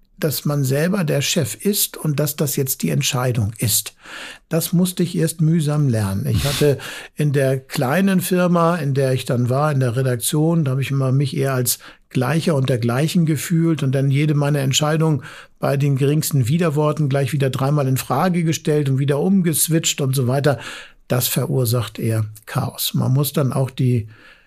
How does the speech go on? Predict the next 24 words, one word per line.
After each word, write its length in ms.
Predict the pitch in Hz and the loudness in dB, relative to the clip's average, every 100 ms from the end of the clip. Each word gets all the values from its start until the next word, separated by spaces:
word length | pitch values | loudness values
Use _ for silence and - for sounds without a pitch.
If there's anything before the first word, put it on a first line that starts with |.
| _ _ - | _ _ -6
innere 340 | 151 160 143 | 0 2 2
Festigkeit 840 | 135 - 165 - 143 - 143 131 135 | 0 0 0 0 -2 0 0 0 0
haben 280 | 131 139 | 0 2
und 160 | 139 123 | 2 0
zu 140 | - | 0
sagen, 420 | 123 113 117 120 117 | 0 0 0 0 0
„So, 180 | 113 | 0
das 200 | 113 117 | -2 -2
ist 120 | 147 127 | -2 -2
jetzt 200 | 117 110 | -2 -2
entschieden.“ 580 | 107 - 175 175 170 - _ _ - | -2 0 2 4 2 -4 _ _ -8
Das 180 | 127 113 | -6 -2
mag 220 | 139 127 | 0 0
sein, 220 | 127 123 | 0 0
dass 180 | 135 120 | 0 0
es 100 | 127 | 0
nicht 160 | 117 110 | -2 0
jedem 220 | 123 117 | -2 -2
passt, 360 | - 143 - - | -2 -2 -2 -4
aber 160 | 117 | -4
ich 100 | 110 | -4
bleib 240 | 123 117 - | -2 -2 -2
jetzt 220 | 107 - | -4 -2
dabei. 400 | 110 117 107 | -2 0 0